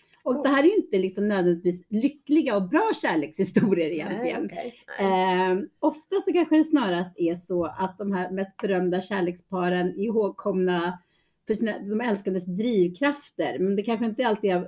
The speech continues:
Speaker 1: renodlat romantisk natur.
Speaker 2: Nej.
Speaker 1: Ehm,
Speaker 2: Jag
Speaker 1: så att,
Speaker 2: förstår.
Speaker 1: eh, det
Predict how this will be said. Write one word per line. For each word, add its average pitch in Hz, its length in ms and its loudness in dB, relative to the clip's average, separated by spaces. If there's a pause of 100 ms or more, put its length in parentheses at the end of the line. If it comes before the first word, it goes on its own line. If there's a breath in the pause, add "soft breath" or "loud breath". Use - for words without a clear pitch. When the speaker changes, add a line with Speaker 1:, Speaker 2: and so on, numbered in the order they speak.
Speaker 1:
renodlat 180 600 2
romantisk 180 580 0
natur. 202 600 0
Speaker 2:
Nej. 180 320 -4 (800)
Speaker 1:
Ehm, 170 500 4 (200)
Speaker 2:
Jag 170 260 -12
Speaker 1:
så 247 140 0
att, 165 80 0
Speaker 2:
förstår. - 180 0
Speaker 1:
eh, 202 300 4 (120)
det 269 60 0